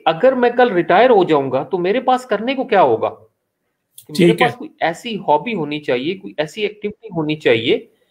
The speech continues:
Speaker 1: कि जिसके through मैं अपना time गुजार सकूं और मैं mentally plus physically active रहूं, कोई ऐसी चीज मुझे चाहिए थी।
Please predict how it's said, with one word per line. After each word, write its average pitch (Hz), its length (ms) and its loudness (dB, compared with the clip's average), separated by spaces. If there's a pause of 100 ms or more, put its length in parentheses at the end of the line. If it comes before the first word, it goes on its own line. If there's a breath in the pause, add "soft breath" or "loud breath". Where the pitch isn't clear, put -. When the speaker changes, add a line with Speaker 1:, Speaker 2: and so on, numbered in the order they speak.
(300)
Speaker 1:
कि 220 460 0
जिसके 226 300 -6
through 233 240 -8
मैं 233 100 4
अपना 233 240 2
time 240 380 0
गुजार 151 320 4
सकूं 226 480 -2
और 185 220 4
मैं 190 160 0
mentally 185 720 -4 (140)
plus 208 140 0 (140)
physically 226 460 -2
active 226 360 0
रहूं, 113 140 2 (580)
कोई 196 180 -12
ऐसी 190 240 -2
चीज 208 220 -6
मुझे 170 180 -6
चाहिए 117 340 0
थी। 107 220 -14